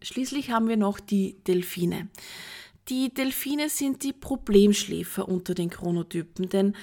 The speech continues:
äh, sie sind am schwierigsten in einen Zeitplan einzupassen. Ihr, ihr Schlaf ist leicht und sie wachen oft mehrmals pro Nacht auf, weil sie sehr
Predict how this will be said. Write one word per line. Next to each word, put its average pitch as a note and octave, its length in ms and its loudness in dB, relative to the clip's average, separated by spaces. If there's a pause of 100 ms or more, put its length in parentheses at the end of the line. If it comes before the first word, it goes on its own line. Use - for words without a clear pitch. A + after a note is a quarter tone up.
(400)
äh, G3+ 360 6
sie A3+ 180 -2
sind C#4 320 0
am B3 100 0
schwierigsten C4 640 -2
in B3+ 120 0
einen A#3+ 320 0
Zeitplan G3+ 760 0
einzupassen. F3 1000 -6 (760)
Ihr, A3+ 500 6
ihr A#3 120 4
Schlaf A3+ 520 2
ist - 240 -4
leicht G3+ 500 2
und C#4 100 -2
sie B3+ 160 -2
wachen B3+ 460 -2
oft - 320 -6
mehrmals C4 500 2
pro - 180 -6
Nacht A3+ 440 2
auf, A3 320 4
weil A3 160 4
sie A3+ 180 -2
sehr G#3+ 380 4